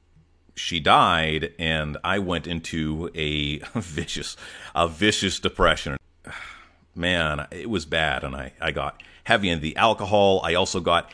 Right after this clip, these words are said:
heavy into debt because I wasn't working my online business as one hundred percent full-time commission. Essentially, I, I ended up broke, and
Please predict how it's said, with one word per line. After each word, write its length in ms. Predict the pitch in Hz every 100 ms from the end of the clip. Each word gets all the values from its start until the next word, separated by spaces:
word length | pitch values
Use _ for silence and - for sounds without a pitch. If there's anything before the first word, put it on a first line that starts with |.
| -
heavy 280 | - 95 90
into 120 | 80
debt 280 | 76 117 127
because 260 | 92 98 90
I 80 |
wasn't 400 | 90 90 101 104
working 300 | 95 110 117
my 180 | 104 107
online 460 | 107 113 110 110 104
business 420 | 120 143 85 85
as 160 | 90 85
one 240 | 87 107
hundred 180 | 107 101
percent 320 | 98 113 104
full-time 520 | - 110 - 110 104
commission. 500 | 101 104 127 87 78 - - -
Essentially, 500 | 175 240 143 135 123
I, 240 | 123 117 -
I 260 | 104 104 -
ended 220 | 196 180
up 180 | 139 101
broke, 480 | 110 101 73 - - - 123 - -
and 320 | 104 98 95